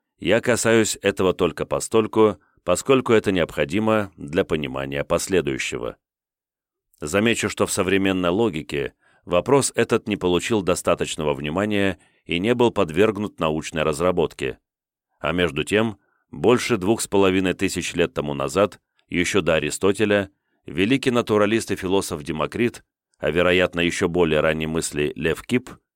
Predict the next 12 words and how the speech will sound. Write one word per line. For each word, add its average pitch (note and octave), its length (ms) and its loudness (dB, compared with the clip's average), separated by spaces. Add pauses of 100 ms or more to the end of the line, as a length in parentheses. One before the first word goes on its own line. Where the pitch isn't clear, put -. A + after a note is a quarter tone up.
(360)
имел A2+ 400 0
ясное G#2+ 420 2
понятие F2 560 0
об D#2 100 0
этой D#2 180 0
проблеме. F2+ 600 0 (580)
Но E2 180 0
она E2 200 2
замерла, F2+ 520 2 (280)
когда F2+ 300 2
логика F2+ 420 4
Аристотеля G2+ 760 2